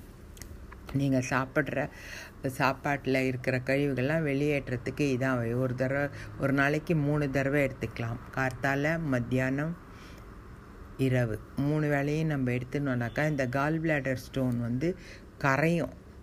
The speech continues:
பொடி பொடியாகி அது வந்து யூ-, மோ-, யூரினோட வெளியில போகும்.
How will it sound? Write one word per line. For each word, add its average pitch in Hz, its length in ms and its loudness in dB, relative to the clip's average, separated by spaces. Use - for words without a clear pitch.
பொடி 151 260 4
பொடியாகி 156 880 2
அது 131 220 0
வந்து 143 440 2
யூ-, 147 280 2
மோ-, 131 720 4
யூரினோட 165 800 8
வெளியில 160 540 6
போகும். 104 360 -2